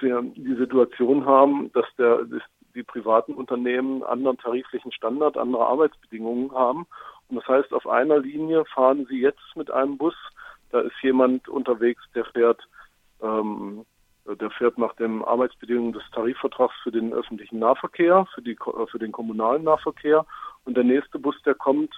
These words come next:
äh, der, äh, da fährt der Fahrer nach ganz anderen Arbeitsbedingungen. Das ist natürlich auch eine unschöne Situation in derselben Stadt, äh, im selben Verkehr, auf derselben Linie. Das, äh, sind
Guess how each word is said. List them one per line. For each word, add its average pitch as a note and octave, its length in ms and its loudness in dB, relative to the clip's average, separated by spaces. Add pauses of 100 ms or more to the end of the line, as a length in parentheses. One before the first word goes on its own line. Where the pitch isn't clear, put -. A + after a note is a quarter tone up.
(120)
äh, B2 120 -2
der, B2+ 220 4
äh, - 600 0
da B2+ 120 4
fährt C3+ 260 -2
der B2 80 -4
Fahrer C3 300 4
nach A#2+ 160 0
ganz B2 180 -2
anderen A#2+ 280 -6
Arbeitsbedingungen. G#2 640 -8
Das G#2+ 160 -2
ist B2+ 140 -14
natürlich A#2 360 -8
auch G#2 100 -4
eine A#2+ 120 -6
unschöne A#2 420 -4
Situation B2 680 0
in A#2 100 -12
derselben A#2 380 -2
Stadt, - 260 2 (540)
äh, A#2 280 2
im A#2 100 -12
selben A#2+ 280 0
Verkehr, A#2+ 420 -2
auf - 160 0
derselben G#2 420 -6
Linie. G2+ 380 -16 (420)
Das, C3+ 140 0 (180)
äh, B2+ 440 4 (200)
sind C3 260 2